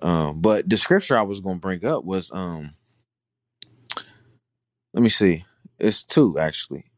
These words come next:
Uh, James, what is this? So I'm, I'm looking at it. I got Ja-, uh, James one and two first, or I'm sorry, James one and twelve. "Blessed is the man that endureth temptation, for when he is tried, he shall receive the crown of life,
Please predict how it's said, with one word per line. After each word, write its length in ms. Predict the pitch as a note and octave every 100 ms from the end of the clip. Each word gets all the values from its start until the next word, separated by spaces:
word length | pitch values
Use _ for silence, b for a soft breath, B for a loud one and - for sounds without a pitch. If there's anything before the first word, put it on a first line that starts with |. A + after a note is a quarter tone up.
| _ _ _
Uh, 220 | F2+ D#2 D2 _ _ _ _ _ _ _ _ _ _ _ _ _ -
James, 720 | F2 A2 A2 G#2+ A2+ - - - - - _ -
what 220 | - G#2
is 140 | F#2+ E2+
this? 320 | D#2 - - - - -
So 280 | - A2 F#2+
I'm, 220 | G#2 F#2 -
I'm 160 | F#2
looking 280 | G2 G2 D#2+
at 100 | D#2+
it. 100 | C#2+
I 100 | G2
got 260 | F2 E2+ F2+
Ja-, 100 | -
uh, 120 | G2 - -
James 400 | G#2+ B2+ C#3+ A2
one 180 | A#2+ A2+
and 100 | F#2+
two 280 | - A2 F#2
first, 480 | - G#2 E2 - -
or 180 | A2+ - G3
I'm 100 | G#2+
sorry, 220 | - F2 E2
James 380 | A2+ B2 A2+
one 320 | G2 G2+ A2+ A2
and 160 | F#2+ F2+
twelve. 460 | - G#2+ F2+ D#2+ _ b b b b
"Blessed 320 | F2 A#2 -
is 80 | A2
the 80 | G2
man 280 | G2+ G2+ F#2+
that 120 | F2
endureth 500 | E2+ D2 G#2 A#2+ G#2
temptation, 600 | - E2+ - D#2+ - E2 - _
for 160 | F#2
when 180 | F2+ F#2
he 140 | F#2 E2+
is 140 | -
tried, 360 | - G2+ F#2+ G2
he 80 |
shall 400 | F#2 G2 F2 D#2+ -
receive 520 | E2+ - F#2 F#2 -
the 100 | D2+
crown 360 | - F#2 F#2
of 140 | F2 D#2+
life, 380 | G2+ F2 D#2+